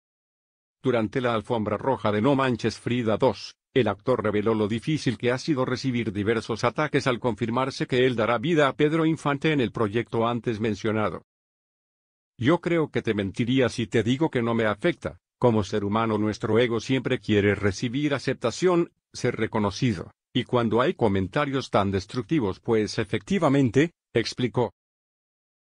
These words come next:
Al ser cuestionado por la supuesta marcha que se llevaría a cabo para pedir que no participara en la cinta de Pedro Infante, el actor reveló, "Yo he recibido comentarios, hay unos que me hacen reír como, por ejemplo,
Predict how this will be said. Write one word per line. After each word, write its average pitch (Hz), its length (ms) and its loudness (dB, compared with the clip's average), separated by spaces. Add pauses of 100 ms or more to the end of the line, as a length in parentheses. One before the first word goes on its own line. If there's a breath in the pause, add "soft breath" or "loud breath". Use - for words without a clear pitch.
(140)
Al 110 140 2
ser 120 220 -2
cuestionado 117 600 0
por 104 200 -2
la 107 100 2
supuesta 131 480 -4
marcha 120 380 -4
que 127 120 -2
se 117 140 -4
llevaría 123 480 0
a 113 60 -2
cabo 135 280 0
para 117 200 -2
pedir 131 400 0
que 131 120 0
no 151 200 0
participara 110 640 -2
en 104 100 -2
la 98 100 -2
cinta 120 380 2
de 104 100 0
Pedro 151 320 0
Infante, 139 600 0 (180)
el 123 140 2
actor 107 360 0
reveló, 104 380 2 (200)
"Yo 139 220 0
he 202 60 0
recibido 127 580 -2
comentarios, 110 800 -2 (220)
hay 127 180 0
unos 160 200 2
que 117 100 0
me 95 140 0
hacen 107 360 0
reír 123 300 0
como, 107 380 -2 (180)
por 110 200 0
ejemplo, 110 540 -4